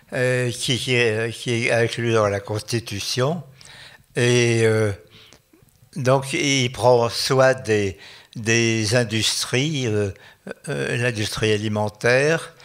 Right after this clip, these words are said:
soit des, soit des organismes d'État qui, euh, donc avec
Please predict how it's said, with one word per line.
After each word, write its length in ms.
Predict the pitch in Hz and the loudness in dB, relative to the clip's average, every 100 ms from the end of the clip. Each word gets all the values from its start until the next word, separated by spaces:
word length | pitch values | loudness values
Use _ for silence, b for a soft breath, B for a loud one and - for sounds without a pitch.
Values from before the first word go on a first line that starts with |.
| B B B | B B B
soit 400 | - - 127 135 | -6 -2 4 4
des, 720 | 135 110 117 110 107 104 98 - - _ _ _ _ - _ - - - B B B B _ - - - - | 4 2 2 4 2 0 -2 -8 -20 _ _ _ _ -20 _ -20 -20 -20 B B B B _ -20 -20 -16 -8
soit 280 | - 139 147 | -2 0 0
des 260 | 127 120 | 0 0
organismes 760 | 120 110 123 127 139 123 123 113 | 0 2 0 0 2 2 2 0
d'État 680 | 107 120 - - 139 175 - _ _ _ B B B - - | 0 -2 0 0 0 -2 -10 _ _ _ B B B -16 -6
qui, 480 | - 131 123 117 110 | -2 0 2 2 2
euh, 340 | 110 110 104 - - _ _ _ _ - _ _ _ _ _ _ _ B B - | 2 -2 -6 -10 -20 _ _ _ _ -20 _ _ _ _ _ _ _ B B -10
donc 400 | 123 123 123 120 | 0 2 2 2
avec 600 | 113 101 107 107 - - | 0 2 0 -2 -6 -14